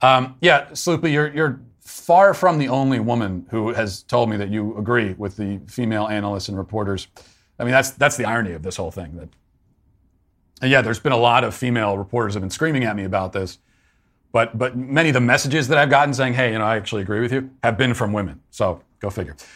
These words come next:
And Sloopy, also, I gotta give you credit because I know that you are, you, you, you had the very first, although your,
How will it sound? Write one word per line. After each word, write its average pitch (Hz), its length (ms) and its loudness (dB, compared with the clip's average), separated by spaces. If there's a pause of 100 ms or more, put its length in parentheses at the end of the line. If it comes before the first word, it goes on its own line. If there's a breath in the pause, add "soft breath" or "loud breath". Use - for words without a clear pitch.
(100)
And 135 120 -2
Sloopy, 233 400 2
also, 156 540 4 (840)
I 131 40 0
gotta 143 160 6
give 135 160 2
you 143 120 2
credit 87 280 -2
because 104 220 -4
I 110 80 2
know 123 240 2
that 110 100 -2
you 120 200 0
are, 107 460 0 (920)
you, 120 220 0
you, 123 280 0
you 131 180 0
had 127 240 4
the 117 100 0
very 123 320 2
first, 117 500 -2
although 127 340 2
your, 131 480 0